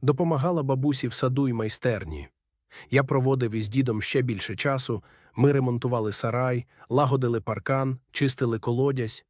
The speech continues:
Одного разу, коли ми сиділи на ганку, він сказав: «Ігоре, життя — це не тільки радість. Буває, що любов болить, але якщо любиш по-справжньому, ти готовий узяти й чужий біль». Його слова закарбувалися в моїй пам'яті.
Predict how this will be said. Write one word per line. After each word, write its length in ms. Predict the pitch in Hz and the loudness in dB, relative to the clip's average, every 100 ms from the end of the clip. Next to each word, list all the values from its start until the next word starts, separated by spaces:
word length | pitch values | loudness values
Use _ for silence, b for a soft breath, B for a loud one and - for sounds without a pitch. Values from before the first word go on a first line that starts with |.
| _ _ _ _ B B | _ _ _ _ B B
Одного 380 | - 110 123 117 | -6 0 2 2
разу, 280 | 127 135 127 | 2 0 0
коли 200 | 113 117 | 0 0
ми 120 | 113 | 0
сиділи 420 | - 117 123 123 | -2 -2 0 0
на 120 | 107 90 | -2 -2
ганку, 480 | 123 139 127 113 B B - | 0 0 -2 -6 B B 2
він 180 | 135 135 | 2 4
сказав: 460 | - 131 131 123 _ _ _ _ | 0 0 -2 -4 _ _ _ _
«Ігоре, 440 | 143 123 120 107 - - | 2 4 2 -2 -8 0
життя — 440 | 117 131 131 147 131 | 2 4 2 0 0
це 120 | 127 | 0
не 120 | 123 | 0
тільки 360 | 127 113 101 92 | 0 -4 -4 -6
радість. 540 | 82 78 78 - - _ _ _ _ _ - | -6 -8 -10 -12 -18 _ _ _ _ _ -2
Буває, 480 | 98 117 131 123 | 2 2 2 0
що 180 | 104 - | -2 0
любов 340 | 110 110 120 98 | 0 2 0 0
болить, 540 | 107 113 120 85 - _ _ - | 0 2 0 -4 -14 _ _ 0
але 220 | 123 131 | 2 2
якщо 300 | 127 - 139 | 0 0 2
любиш 260 | 135 117 | 2 0
по-справжньому, 840 | - 107 - 120 143 131 120 110 104 B B | -4 -6 -4 -2 0 0 -2 -2 -6 B B
ти 120 | - 143 | 0 4
готовий 400 | 139 156 139 127 | 4 2 0 2
узяти 480 | 135 123 143 135 | 2 2 0 -2
й 60 | 113 | -4
чужий 340 | - 113 117 | -2 0 0
біль». 320 | 95 113 95 69 _ _ _ _ _ | -2 -4 -4 -8 _ _ _ _ _
Його 280 | 113 123 135 | 2 2 2
слова 340 | - 113 127 127 | 0 0 0 0
закарбувалися 840 | 113 123 110 110 127 127 107 104 | 0 -2 0 0 0 0 -2 -2
в 60 | |
моїй 240 | 110 113 101 | -2 -2 -2
пам'яті. 640 | 127 120 104 85 - | -2 -2 -4 -6 -10